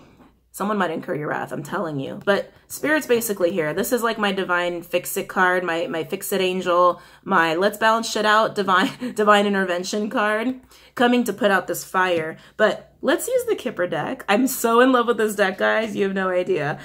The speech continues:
Um, so it's not a tarot deck, but here, I'll show you. I need to put it in the description, so in case you guys want it for yourself,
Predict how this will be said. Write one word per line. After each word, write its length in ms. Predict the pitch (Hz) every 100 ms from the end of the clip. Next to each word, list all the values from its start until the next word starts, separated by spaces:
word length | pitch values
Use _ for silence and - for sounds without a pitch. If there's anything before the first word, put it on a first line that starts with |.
| - -
Um, 220 | - 202
so 100 | 208
it's 140 | 233 247
not 180 | 247
a 40 | 392
tarot 320 | - 208 196
deck, 260 | 190 160 -
but 80 | 208
here, 140 | 185
I'll 80 | 190
show 160 | -
you. 300 | 156 170 220 -
I 60 | 220
need 120 | 277
to 60 |
put 140 | 226 208
it 60 |
in 80 | 202
the 60 | 180
description, 520 | 165 - 165 165 151
so 160 | 143 170
in 80 |
case 220 | 185 185 180
you 80 |
guys 120 | 175 160
want 220 | 165 147
it 80 | -
for 80 |
yourself, 540 | 151 143 143 143 151